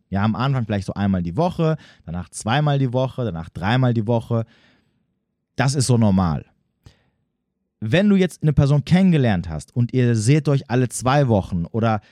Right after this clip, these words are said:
alle drei Wochen mal und dann wieder jede Woche, also quasi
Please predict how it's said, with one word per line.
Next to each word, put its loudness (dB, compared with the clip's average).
alle -2
drei 0
Wochen 0
mal 0
und -2
dann 0
wieder 0
jede 0
Woche, 0
also -2
quasi -2